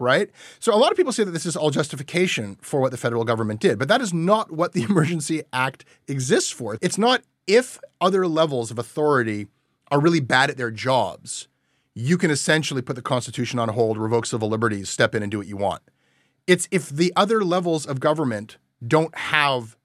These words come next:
the tools, they don't exist, they don't have those powers. They're very strict about this. And the reason why we're having hearings now is not because of public outcry. It's because, like,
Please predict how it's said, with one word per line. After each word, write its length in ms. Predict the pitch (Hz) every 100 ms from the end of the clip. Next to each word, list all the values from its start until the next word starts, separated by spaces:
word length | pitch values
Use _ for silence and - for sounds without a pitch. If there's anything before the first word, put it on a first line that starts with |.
| -
the 80 | 127
tools, 540 | - 180 170 90 - -
they 80 | 127
don't 180 | 151 143
exist, 460 | 120 123 135 -
they 60 | 120
don't 180 | 120 -
have 260 | 139 127
those 180 | 123 113
powers. 420 | - 160 127 90
They're 80 | 143
very 120 | 262
strict 280 | 370 - 262
about 120 | 160
this. 120 | 120 147
And 80 |
the 40 | 160
reason 220 | 269 311
why 80 | 233
we're 100 | 185
having 240 | 202 175
hearings 300 | 143 247 196
now 220 | 131 120 - - -
is 120 | 139
not 120 | 170 208
because 200 | 165 147
of 60 |
public 240 | 143 120 117
outcry. 460 | 185 - 113 101 110 - - 151
It's 160 | 147
because, 420 | - 185 226 220
like, 180 | 220 190